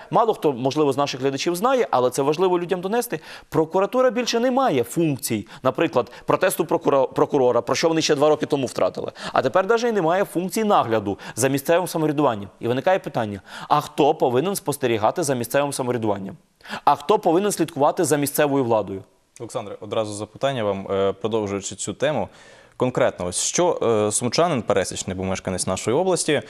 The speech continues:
Speaker 2: наші глядачі, от що, е, в їх житті конкретно зміниться у разі успішного і, сподіваємось, вже невідворотного процесу впровадження в Україні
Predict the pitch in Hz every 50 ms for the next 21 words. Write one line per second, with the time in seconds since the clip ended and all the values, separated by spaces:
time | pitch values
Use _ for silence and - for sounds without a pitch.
0 | - - - - 107 110 107 - 101 107 101 110 113 - 160 151 117 98 - -
1 | - - - 175 175 151 117 80 110 110 110 110 110 110 113 139 120 110 123 120
2 | - 135 110 - 139 147 - 135 117 92 - 101 98 135 190 220 175 117 - 98
3 | 85 - - - - - - - 113 120 135 131 - 113 113 107 101 95 - -
4 | 120 - - 160 190 208 - 160 135 113 104 98 - - 110 113 110 107 101 -
5 | - 110 107 110 110 107 101 98 98 92 107 120 113 107 101 110 117 123 110 120
6 | 123 120 104 - 92 101 95 - - 98 - 139 151 - - 110 - - 104 104
7 | 110 113 107 98 101 95 95 95 92 92 92 92 - 104 110 127 135 127 107 101
8 | 95 95 92 90 87 87